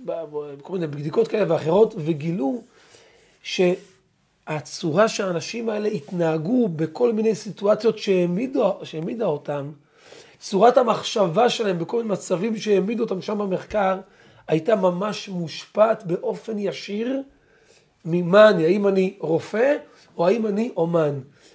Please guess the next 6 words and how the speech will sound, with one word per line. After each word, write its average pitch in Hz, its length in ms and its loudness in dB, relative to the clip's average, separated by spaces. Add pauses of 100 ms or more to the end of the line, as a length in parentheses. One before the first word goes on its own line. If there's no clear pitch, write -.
(120)
זאת - 120 -8
אומרת 269 320 6
שלבגדים 175 760 0
יש 247 280 -6
השפעה 208 800 -4 (100)
והשלכה 180 800 -4